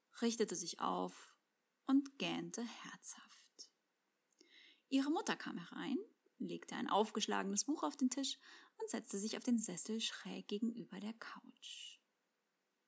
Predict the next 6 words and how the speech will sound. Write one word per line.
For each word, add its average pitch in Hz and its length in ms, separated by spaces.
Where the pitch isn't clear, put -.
„Na, 254 220
du 277 100
müde 277 260
Maus“, 277 560
sagte 214 340
sie, 220 300